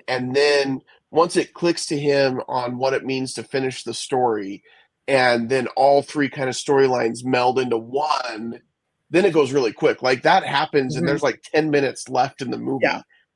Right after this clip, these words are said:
Speaker 2: Yeah.
Speaker 1: and all that hits all of a sudden.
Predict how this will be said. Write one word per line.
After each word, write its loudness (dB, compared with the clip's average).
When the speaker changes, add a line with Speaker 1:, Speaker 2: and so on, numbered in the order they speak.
Speaker 2:
Yeah. 4
Speaker 1:
and -4
all 4
that 2
hits 0
all 2
of -4
a -8
sudden. 0